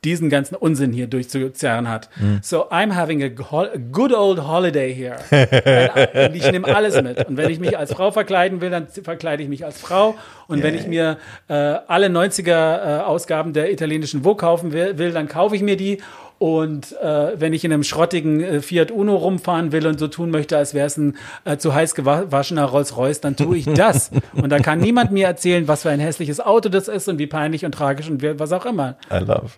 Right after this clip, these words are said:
Speaker 1: Ja.
Speaker 2: I love.
Speaker 1: It's so much easier than, äh, sich die Sorgen zu machen, ob du eine Gucci-Handtasche hast, äh, anhast, die echt ist oder nicht.
Speaker 2: War das Liz Taylor?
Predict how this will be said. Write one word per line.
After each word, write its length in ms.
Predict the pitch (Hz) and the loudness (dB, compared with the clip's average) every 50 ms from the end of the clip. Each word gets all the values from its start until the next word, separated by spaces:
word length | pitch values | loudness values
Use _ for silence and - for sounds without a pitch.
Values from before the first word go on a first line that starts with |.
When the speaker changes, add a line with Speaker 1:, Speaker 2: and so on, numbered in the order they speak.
| _ _ _ _ _ 165 247 277 254 | _ _ _ _ _ -20 -20 _ -4
Speaker 1:
Ja. 400 | 175 196 247 294 - - - - _ _ _ - | 0 2 2 2 2 0 -6 -16 _ _ _ 0
Speaker 2:
I 60 | - | 2
love. 320 | 98 92 90 - 101 - - _ _ _ _ - | 4 4 4 2 2 -2 -6 _ _ _ _ -2
Speaker 1:
It's 360 | - - - - - - - - | -2 -2 0 0 -4 -6 0 4
so 380 | 220 214 196 190 196 202 202 196 | 6 6 6 6 4 2 -2 -2
much 320 | 180 180 175 175 175 - 247 | 0 0 0 0 -2 -4 -6
easier 400 | 247 202 226 202 180 165 156 147 | -4 -4 -2 0 2 4 4 4
than, 180 | 147 151 147 151 | 4 2 2 0
äh, 80 | - - - - - - - - - _ _ _ _ _ _ _ _ _ _ _ _ _ _ | -2 -6 -12 -14 -14 -14 -16 -16 -20 _ _ _ _ _ _ _ _ _ _ _ _ _ _
sich 300 | - - 147 147 147 - | -10 -6 -6 -6 -6 -6
die 140 | - 196 196 | -8 -8 -2
Sorgen 340 | 156 151 151 160 180 214 190 | 2 4 4 4 4 2 0
zu 100 | - 180 | 0 2
machen, 340 | 147 139 135 - 160 165 165 | 2 2 2 2 0 -2 -2
ob 340 | 196 208 147 - - - _ | 0 -2 -2 -4 -6 -10 _
du 280 | - 156 151 147 160 190 | -6 -2 0 0 0 2
eine 180 | 180 147 147 | 2 2 2
Gucci-Handtasche 1040 | 131 175 202 - - 190 165 151 143 - 196 147 156 156 143 - 156 147 - 170 135 | 2 0 0 0 0 0 0 0 -2 -4 -4 -4 -4 -2 0 0 -2 0 0 0 2
hast, 280 | 151 170 165 - - - | 2 0 -2 -4 -10 -10
äh, 120 | - - | -6 -4
anhast, 560 | 165 180 208 185 156 156 143 175 185 - - - - - - - | -2 -2 -2 -2 -2 -2 -2 -4 -4 -6 -10 -18 -20 -20 -10 -6
die 120 | 151 185 240 | -2 2 4
echt 240 | 226 214 202 - 220 | 4 4 4 2 2
ist 160 | 196 - 247 | 2 2 2
oder 180 | 202 147 139 | 2 2 2
nicht. 260 | 131 120 117 117 - - - - - - - - - _ _ _ _ _ _ | 2 2 -2 -4 -10 -16 -20 -20 -20 -20 -20 -20 -20 _ _ _ _ _ _
Speaker 2:
War 180 | - 85 90 101 | 0 2 2 4
das 160 | 120 127 - | 2 2 2
Liz 160 | 131 127 - | 0 -2 0
Taylor? 380 | - - 113 113 127 131 135 | 2 2 4 6 6 4 2